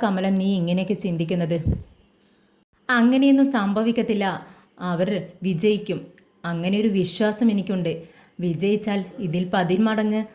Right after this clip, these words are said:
നമുക്ക് അവർ എടുത്തു തരികയും ചെയ്യും. നീ അങ്ങനെ വിശ്വസിക്ക്. പിന്നെ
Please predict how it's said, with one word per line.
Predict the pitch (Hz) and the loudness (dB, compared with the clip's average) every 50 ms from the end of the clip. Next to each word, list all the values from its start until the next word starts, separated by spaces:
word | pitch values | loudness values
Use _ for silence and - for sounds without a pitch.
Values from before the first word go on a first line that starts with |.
| - - | -10 -4
നമുക്ക് | 220 220 233 240 233 240 | 2 2 2 4 4 0
അവർ | 208 185 185 180 | 0 0 0 0
എടുത്തു | 180 165 165 160 208 | 0 -2 -2 -4 -4
തരികയും | 196 190 180 165 165 175 185 190 | -2 -2 -2 -2 0 0 0 -2
ചെയ്യും. | 185 185 170 160 160 156 - - - - - _ _ - | -2 -2 -4 -4 -4 -6 -8 -12 -20 -20 -20 _ _ 0
നീ | 233 254 277 | 2 4 4
അങ്ങനെ | 247 208 202 208 220 247 269 | 4 2 2 2 2 2 2
വിശ്വസിക്ക്. | 262 240 226 - 247 226 - 247 226 - 202 170 160 - - - - - - - - - - | 2 0 0 -2 -2 -2 -2 -2 -4 -2 -4 -6 -6 -8 -6 -6 -4 -4 -4 -6 -8 -4 -4
പിന്നെ | 214 196 175 156 143 | -2 -2 -2 -4 -6